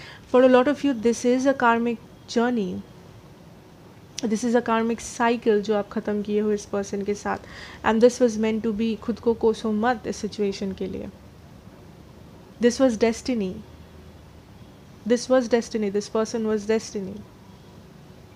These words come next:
But I think आप जो देख नहीं रहे हो is a lot of things that are being hidden। Okay, maybe आपको लग रहा है कि इसमें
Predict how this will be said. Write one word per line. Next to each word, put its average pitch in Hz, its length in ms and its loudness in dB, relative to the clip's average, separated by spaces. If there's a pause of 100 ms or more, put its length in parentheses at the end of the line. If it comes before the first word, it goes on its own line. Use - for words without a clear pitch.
(840)
But - 160 -4
I 277 120 4
think 339 280 2
आप 285 120 6
जो 277 180 0
देख 233 380 0
नहीं 294 280 2
रहे 254 280 4
हो 254 280 4
is 240 420 2
a 233 60 2
lot 226 200 4
of 247 140 4 (880)
things 269 320 2
that 226 140 2
are 240 220 0
being 233 220 0 (100)
hidden। 220 240 2 (1500)
Okay, 240 280 0 (440)
maybe 269 360 2
आपको 254 360 2
लग 240 200 4
रहा 247 120 2
है 247 120 4
कि 254 260 -2
इसमें 254 440 0